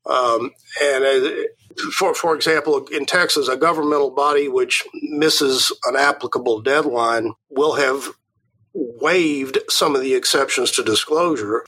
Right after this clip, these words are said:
if it goes to court, but that presumes it goes to court. And, uh, these laws work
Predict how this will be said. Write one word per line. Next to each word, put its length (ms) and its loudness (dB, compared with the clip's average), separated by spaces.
if 120 0
it 80 -2
goes 240 4
to 80 -12
court, 420 0
but 200 -6
that 240 2
presumes 460 0
it 100 0
goes 260 2
to 80 -4
court. 320 0
And, 420 2
uh, 280 2
these 240 0
laws 520 0
work 340 2